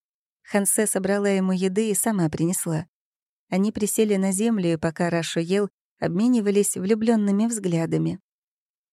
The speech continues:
«Нам придется хранить нашу любовь в секрете», — сказал Рашу. «Если твой отец узнает, он разгневается на нас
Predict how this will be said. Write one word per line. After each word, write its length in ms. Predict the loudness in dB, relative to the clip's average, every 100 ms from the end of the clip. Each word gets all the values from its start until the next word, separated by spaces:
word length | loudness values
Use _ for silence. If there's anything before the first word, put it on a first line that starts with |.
| _ _ _ -4
«Нам 240 | 0 0
придется 500 | 2 -2 -2 -4 -4
хранить 460 | -2 0 0 -2 -2
нашу 300 | -2 0 -2
любовь 420 | -2 0 -2 -2
в 60 | -4
секрете», — 600 | -4 -2 0 0 -2 -8 _ _ _
сказал 520 | -6 -4 0 -2 0
Рашу. 420 | 0 -2 -4 -10 _ _ _ _ -10
«Если 400 | -2 -2 0 -2
твой 220 | 0 0
отец 300 | 2 -2 -2
узнает, 500 | -2 0 2 0 -2 -8 _ _
он 220 | -2 2 4
разгневается 760 | 2 2 0 2 2 2 2
на 160 | 0 2
нас 320 | 0 -2 -4